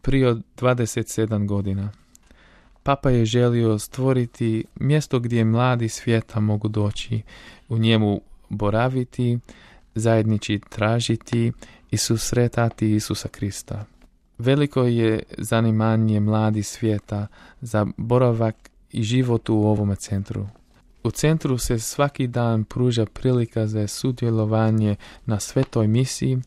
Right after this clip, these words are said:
za sudjelovanje u klanjanju pred presvetim. Postoje i drugi razni programi za duhovnu formaciju mladi. U centru također imamo originalni križ, Svjetski dan mladi,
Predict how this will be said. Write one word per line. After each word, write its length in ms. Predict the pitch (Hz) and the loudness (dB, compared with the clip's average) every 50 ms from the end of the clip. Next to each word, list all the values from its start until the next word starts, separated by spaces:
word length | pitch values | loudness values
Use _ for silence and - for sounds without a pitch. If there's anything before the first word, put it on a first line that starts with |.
| - - - - - - - | -10 -20 -20 -20 -20 -14 -6
za 140 | - 110 104 | -4 -4 -4
sudjelovanje 1040 | - - 131 123 120 120 120 113 110 110 107 107 110 113 113 110 113 110 104 104 | 0 0 0 0 0 0 2 2 4 4 4 4 4 4 4 4 4 2 2 2
u 100 | 104 101 | 0 0
klanjanju 640 | 101 - - 127 123 123 120 120 113 110 107 107 104 | -2 -4 -2 0 0 2 2 2 2 2 2 0 0
pred 380 | - - - 107 104 101 101 - - | -2 -2 -2 -2 -2 -2 -4 -6 -8
presvetim. 720 | - - 101 - - - 120 123 - - 131 127 123 120 - - - - - - - - | -6 -6 -6 -6 -4 -2 -2 -2 0 0 0 0 0 0 -4 -6 -16 -20 -20 -20 -18 -6
Postoje 640 | - 139 143 - - - 131 127 123 120 117 113 113 113 | 0 2 2 4 2 0 0 0 0 2 2 2 2 0
i 80 | 113 | 0
drugi 420 | - - 143 147 147 131 123 120 113 | 0 0 2 2 2 2 2 2 4
razni 400 | 117 117 117 117 113 113 110 104 | 4 4 4 2 2 0 -2 -2
programi 720 | - - - 110 104 113 107 107 104 104 107 107 104 104 | 0 2 2 2 2 2 0 2 2 2 2 2 0 0
za 240 | 104 104 107 107 107 - - - - - - | 0 0 -2 -2 -2 -4 -10 -20 -20 -16 -8
duhovnu 500 | - 123 127 123 127 120 104 107 110 101 | -4 0 0 2 4 4 4 4 2 0
formaciju 680 | - - 107 101 101 104 104 101 - - - 117 113 104 | 0 -2 -4 -2 0 0 -2 -2 -4 -8 -6 -6 -4 -4
mladi. 520 | 98 101 98 98 98 98 104 107 101 98 - - - - | -2 -2 -2 -4 -4 -6 -6 -8 -10 -10 -12 -16 -12 -8
U 80 | 113 101 | -8 -6
centru 640 | - - 135 139 143 - - 127 117 113 - 76 78 | -2 0 0 0 0 0 2 2 2 2 2 0 -2
također 580 | - 123 - - 156 147 139 - 131 117 117 | -4 -4 -2 0 0 0 2 2 2 2 2
imamo 560 | 120 120 120 120 113 113 110 107 104 104 - - - | 2 2 2 2 2 2 2 2 2 2 0 0 0
originalni 640 | 113 110 123 123 127 120 117 110 110 107 107 98 | 0 2 2 2 2 2 2 2 2 2 0 0
križ, 380 | - - 110 107 98 98 95 - | -2 -2 0 0 0 0 -2 -4
Svjetski 460 | - - 110 101 - - - 107 101 | -6 -6 -6 -6 -6 -4 -4 -4 -2
dan 340 | 104 104 101 101 101 101 98 | 0 0 0 0 2 2 0
mladi, 480 | 101 101 107 107 104 101 101 101 98 | 0 0 0 0 0 0 -2 -2 -4